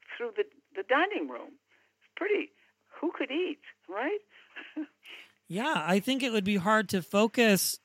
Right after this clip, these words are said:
Speaker 2: It's like today when you go out and about to L A and you're sitting at a restaurant, although not as overwhelmingly daunting as your experiences with some just iconic Hollywood names that you've mentioned,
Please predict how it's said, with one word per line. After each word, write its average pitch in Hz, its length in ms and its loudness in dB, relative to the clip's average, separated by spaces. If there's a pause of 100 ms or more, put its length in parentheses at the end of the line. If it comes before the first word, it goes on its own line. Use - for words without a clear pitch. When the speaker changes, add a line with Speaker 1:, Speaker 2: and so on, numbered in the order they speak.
Speaker 2:
It's 220 220 -2
like 320 220 4 (180)
today 254 400 0
when 202 220 -2
you 190 80 -2
go 190 200 6
out 185 140 8
and 175 80 -4
about 175 460 0 (600)
to - 200 -6
L 196 260 2
A 170 280 2
and 170 120 -4
you're 165 140 -2
sitting 196 460 0
at 170 80 2
a 170 80 2
restaurant, 170 720 4 (280)
although 196 380 0
not 208 340 2
as 175 300 -2 (760)
overwhelmingly 208 760 2
daunting 190 580 4
as 160 220 -4
your 190 160 2
experiences 220 840 0
with 170 220 2
some 165 320 -4
just - 300 -2
iconic 196 720 0 (140)
Hollywood 190 540 2
names 180 520 -2
that 156 100 -12
you've 160 260 -10
mentioned, 165 500 -2